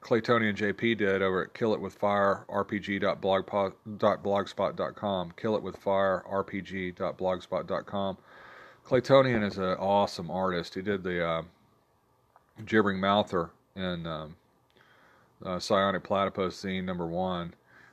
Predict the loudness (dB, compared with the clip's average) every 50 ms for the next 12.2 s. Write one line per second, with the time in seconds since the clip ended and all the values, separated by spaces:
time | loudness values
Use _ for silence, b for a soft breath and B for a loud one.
0 | b b -6 -4 -2 -2 -2 0 0 2 2 2 0 2 2 4 4 6 6 6
1 | 6 4 4 4 2 2 2 2 0 0 0 -2 -4 -10 _ _ _ _ _ -20
2 | -20 _ _ _ _ b b b b b b b b b _ _ -20 -20 -18 -16
3 | -16 -16 -16 -18 -16 -14 -8 -2 0 0 0 0 -2 -4 -2 0 0 0 0 2
4 | 2 4 4 6 6 6 4 4 2 -2 -2 -2 0 2 2 2 2 2 0 0
5 | -4 -8 -14 b b b b b _ -20 -20 -20 _ _ -14 -6 -2 -2 -2 0
6 | 0 -2 -4 -4 -4 -2 -2 0 0 0 0 -2 -4 -6 -8 -6 -4 -2 -2 0
7 | 0 0 0 0 0 0 2 4 4 6 4 4 2 2 0 -2 -4 -8 -6 -2
8 | 0 0 2 2 2 2 2 2 2 2 0 -2 -4 -6 -6 -6 -8 -10 -14 -18
9 | -20 b b b b b b b b b b -4 -2 -2 -2 -2 -6 -10 -6 -4
10 | -4 -2 -2 -2 -4 -4 -4 -6 -4 -2 -4 -4 -4 -4 -6 -6 -6 -8 -8 -8
11 | -8 -10 -12 -18 -18 -10 -6 -6 -6 -6 -2 0 2 2 2 0 0 0 0 0
12 | 2 0 -2